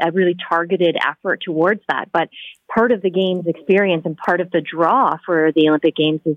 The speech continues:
the, you know, the multi-sport environment, getting to go and see other athletes from around the world in different events, interacting with, uh,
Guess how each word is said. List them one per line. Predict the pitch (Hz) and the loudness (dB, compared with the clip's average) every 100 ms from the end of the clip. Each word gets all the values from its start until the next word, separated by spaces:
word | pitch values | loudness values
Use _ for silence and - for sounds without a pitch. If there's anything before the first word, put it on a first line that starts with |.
| - | 2
the, | 156 156 - - - | 2 2 -4 -10 -2
you | 175 | 2
know, | 170 | 2
the | 165 | 2
multi-sport | 165 175 196 185 - 185 | 2 0 -2 -4 0 0
environment, | 175 160 165 180 185 180 175 | 0 0 0 0 -2 -2 -2
getting | 175 160 156 | -2 -2 -4
to | 175 | -2
go | 165 160 | 2 2
and | 156 156 _ - | 0 -4 _ -6
see | 202 202 | 0 2
other | 185 180 165 165 | 2 2 2 2
athletes | - 160 170 196 180 - | 0 -2 -2 -8 -12 -10
from | 151 | -6
around | 151 165 202 | -2 -2 -2
the | 175 | -2
world | 180 175 | 0 0
in | 156 | -4
different | 147 170 190 | -6 -4 -2
events, | 175 170 165 165 170 - - - | -2 0 -2 -2 -8 -14 -18 -4
interacting | 202 180 170 165 - 175 170 | -2 0 0 -2 -4 -2 2
with, | 165 160 - - | 0 0 -8 -4
uh, | 151 143 | -2 -2